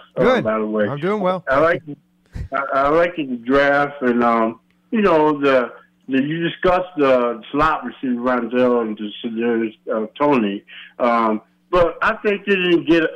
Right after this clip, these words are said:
Speaker 1: a, a flat out, um, wide receiver that can stretch the field, 'cause I, I just don't have belief in Slayton. And I, and I thought they would go with Austin or somebody in the fifth round,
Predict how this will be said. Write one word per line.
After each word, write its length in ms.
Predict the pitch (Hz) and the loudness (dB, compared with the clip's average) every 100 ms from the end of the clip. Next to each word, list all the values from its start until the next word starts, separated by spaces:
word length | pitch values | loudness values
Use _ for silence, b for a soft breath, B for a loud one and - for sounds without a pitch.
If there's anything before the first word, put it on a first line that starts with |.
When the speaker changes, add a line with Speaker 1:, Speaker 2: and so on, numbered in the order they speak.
| - | 2
Speaker 1:
a, 540 | 127 123 120 117 113 - - | 2 2 -2 -4 -8 -12 -8
a 160 | 110 110 - | -8 -8 -8
flat 280 | 151 143 139 | -2 0 2
out, 380 | 135 131 127 - _ b _ _ - | 2 0 -2 -6 _ b _ _ -2
um, 360 | 117 113 110 123 | 2 2 -2 -8
wide 380 | 104 117 131 127 | -6 -2 0 0
receiver 520 | 123 110 - 139 120 107 | -6 -10 -2 0 0 -2
that 140 | 107 | -8
can 100 | 107 - | -12 -6
stretch 220 | 143 127 - | -2 -2 -2
the 80 | 104 - | -12 -4
field, 260 | 131 120 | 0 0
'cause 120 | 123 120 | 0 -2
I, 480 | 120 - - - | -2 -6 -8 -4
I 140 | 208 226 | -2 -4
just 140 | 202 | -4
don't 440 | 190 165 151 131 123 131 | 0 0 -2 -6 -10 -6
have 300 | 156 147 127 | -2 -2 -2
belief 280 | 139 151 147 | -2 -2 0
in 160 | 131 113 - | -2 -2 -2
Slayton. 540 | 139 139 107 92 85 _ B B | 0 0 -2 -10 -14 _ B B
And 120 | 113 | -4
I, 160 | 120 127 123 | -2 -2 -2
and 260 | 127 117 123 | -6 -4 -4
I 100 | 139 | -4
thought 240 | - 139 | -2 -2
they 100 | 131 | -2
would 180 | 131 120 | -6 -6
go 140 | 127 127 | -2 0
with 180 | 113 110 120 | 0 -4 0
Austin 540 | 123 131 127 - 117 | 2 2 -2 -8 -6
or 100 | 104 - | -6 -6
somebody 600 | 113 104 107 107 101 104 - _ | -6 -2 0 0 0 -4 -8 _
in 100 | 107 | -6
the 80 | 101 - | -6 -4
fifth 200 | 127 113 - | -4 -4 -2
round, 440 | 123 120 98 92 | -2 0 -2 -6